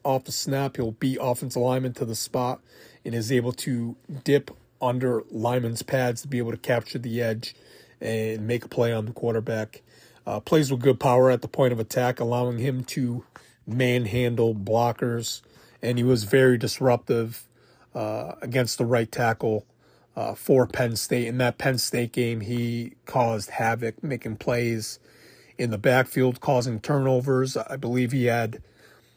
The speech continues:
uh, two interceptions. One was a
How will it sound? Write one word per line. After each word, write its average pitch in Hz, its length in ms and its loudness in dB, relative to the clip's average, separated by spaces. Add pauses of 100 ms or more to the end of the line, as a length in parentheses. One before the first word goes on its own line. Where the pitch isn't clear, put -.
(260)
uh, 110 240 -2 (100)
two 190 140 6
interceptions. 135 800 2
One 123 500 2
was 117 520 -2
a 113 420 -4